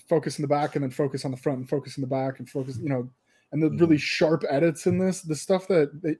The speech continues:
Speaker 1: that camera tells the story as it should. You have a static camera in a, in a movie and it's boring. You're looking at one thing, the room's not moving. You don't get the vibe from everything going on around you. You can't pull that atmosphere in. But this,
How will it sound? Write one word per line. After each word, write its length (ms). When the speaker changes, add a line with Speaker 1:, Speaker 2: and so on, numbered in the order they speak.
Speaker 1:
that 180
camera 460
tells 300
the 80
story 380
as 180
it 100
should. 280
You 100
have 120
a 40
static 380
camera 460
in 120
a, 60
in 160
a 40
movie 400
and 120
it's 100
boring. 340
You're 120
looking 200
at 80
one 220
thing, 340
the 60
room's 240
not 160
moving. 340
You 60
don't 200
get 180
the 100
vibe 420
from 160
everything 360
going 240
on 100
around 400
you. 220
You 80
can't 240
pull 140
that 80
atmosphere 640
in. 140
But 140
this, 180